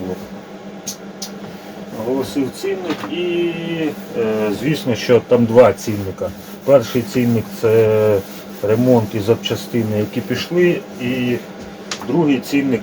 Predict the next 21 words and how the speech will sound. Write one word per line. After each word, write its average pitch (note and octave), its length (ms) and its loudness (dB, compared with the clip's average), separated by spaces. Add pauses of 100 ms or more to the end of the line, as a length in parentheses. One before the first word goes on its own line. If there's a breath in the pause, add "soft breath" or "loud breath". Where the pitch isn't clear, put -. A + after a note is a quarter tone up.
(100)
це B2+ 140 6
з G#2 80 -2
добавкою A2+ 720 4
безпосередньо G#2+ 720 0
самого G#2+ 400 2
мастила. G#2 720 4 (400 loud breath)
На G2+ 80 2
що A2 180 0
клієнт A2 420 4
сказав: G#2+ 400 4
«Ні-ні-ні, A#2+ 420 4
мастило A#2+ 520 6
в G#2+ 60 4
мене A2 240 4
своє, C3 400 6
мастило B2+ 440 2
міняти A2 400 4
не G#2 100 0
потрібно». G2 500 -4 (220)
Ну, C3+ 240 4 (320)
братан, A2 520 6